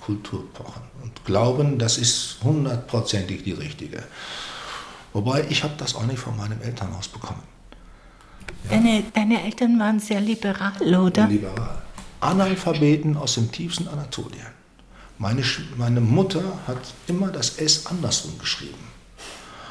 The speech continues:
Speaker 1: Und mein Vater, äh, hat seine Unterschrift, der hat irgendwas gekritzelt. Das hat jedes Mal anders ausgeschaut.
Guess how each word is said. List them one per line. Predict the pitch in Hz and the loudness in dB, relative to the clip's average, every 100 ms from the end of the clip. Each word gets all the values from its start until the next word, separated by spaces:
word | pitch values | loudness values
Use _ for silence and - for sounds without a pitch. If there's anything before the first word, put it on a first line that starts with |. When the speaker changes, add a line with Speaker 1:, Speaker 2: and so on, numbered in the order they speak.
| - - | -16 -2
Speaker 1:
Und | 123 | 0
mein | 135 143 | 2 0
Vater, | 123 143 175 190 180 - - - | -2 -4 -2 -4 -6 -10 -16 -20
äh, | - 156 151 147 127 | -8 -2 2 0 0
hat | 147 151 - | -4 -6 -10
seine | 123 131 | -6 -4
Unterschrift, | 160 170 143 - 147 147 | -4 -4 -4 -4 -4 -4
der | 113 117 | -2 -2
hat | - | -2
irgendwas | 147 135 120 | -4 -2 -2
gekritzelt. | 110 - 151 - 190 190 - - - - - - - - - - - - | -2 0 0 0 -2 -6 -12 -16 -20 -20 -20 -18 -18 -18 -16 -18 -16 0
Das | 117 | 2
hat | 120 | 2
jedes | 151 160 - | 2 2 0
Mal | 139 | -4
anders | 131 120 - | -2 -4 -4
ausgeschaut. | 113 - - 120 120 - | -6 -4 -4 -4 -10 -14